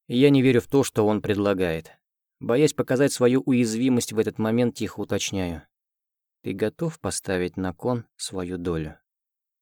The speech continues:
Его спокойный ответ отчётливо слышен в тишине моей квартиры. "Готов. Только не всю,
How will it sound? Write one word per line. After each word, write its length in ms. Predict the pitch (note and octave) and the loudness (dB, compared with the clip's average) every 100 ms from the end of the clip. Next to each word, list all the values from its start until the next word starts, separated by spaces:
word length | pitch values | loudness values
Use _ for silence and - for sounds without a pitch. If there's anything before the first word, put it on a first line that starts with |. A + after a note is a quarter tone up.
| _ | _
Его 200 | - C3 | -6 -2
спокойный 520 | D3 C3 - C#3+ B2+ | -2 -2 2 4 4
ответ 260 | A2+ C3 B2+ | 2 0 0
отчётливо 480 | G#2+ - B2 A2 G#2+ | -2 -2 -2 0 -2
слышен 400 | - B2+ - A2 | 0 -2 -2 -4
в 60 | |
тишине 380 | - A2+ G#2 G#2 | -6 -6 -4 -2
моей 220 | G2 F#2+ | 0 -2
квартиры. 640 | F#2 G2+ F#2 - F2 D#2+ - _ _ - | -4 -6 -6 -6 -8 -8 -14 _ _ -8
"Готов. 580 | G#2 A2 F2+ D#2 - _ _ _ _ _ _ _ - | -4 -4 -6 -10 -14 _ _ _ _ _ _ _ -6
Только 280 | A2 G2 G#2+ | -6 -2 -4
не 120 | G#2+ | -4
всю, 300 | - F2 | -4 -8